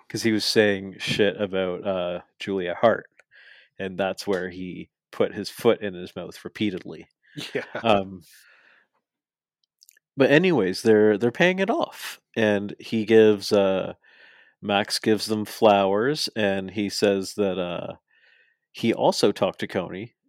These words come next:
Speaker 1: to Coney, to Tony
Speaker 2: Coney.
Speaker 1: Khan, <laughs> with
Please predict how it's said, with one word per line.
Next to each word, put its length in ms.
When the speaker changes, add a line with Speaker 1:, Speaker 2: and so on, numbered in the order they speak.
Speaker 1:
to 220
Coney, 400
to 120
Tony 300
Speaker 2:
Coney. 360
Speaker 1:
Khan, 220
<laughs> 300
with 380